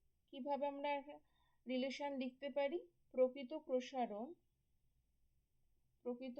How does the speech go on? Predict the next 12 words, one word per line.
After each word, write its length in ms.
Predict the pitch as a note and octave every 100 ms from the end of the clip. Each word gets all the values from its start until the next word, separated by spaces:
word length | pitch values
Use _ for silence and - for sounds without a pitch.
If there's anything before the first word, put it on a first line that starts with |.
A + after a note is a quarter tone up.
| C#4
প্রসারণ 380 | C#4+ C#4+ C4+ C#4+ C#4+
এবং 100 | C#4+ C4
আপাত 200 | A#3+ B3+ C#4
প্রসারণের 460 | C4 C4 B3+ C4 C#4 C#4
মধ্যে 180 | C4+ D4
একটি 160 | A#3+ E4 -
সম্পর্ক 500 | A#3+ A#3 B3 A#3+ A3+ A3+ F#3+
আছে। 160 | - A#3
কি 80 | C#4 B3
সেই 140 | C#4+ C4
সম্পর্ক? 500 | C#4+ C4+ C4 C#4 C#4 E4 F4+ - - - - -
প্রকৃত 340 | C#4+ C#4+ D4+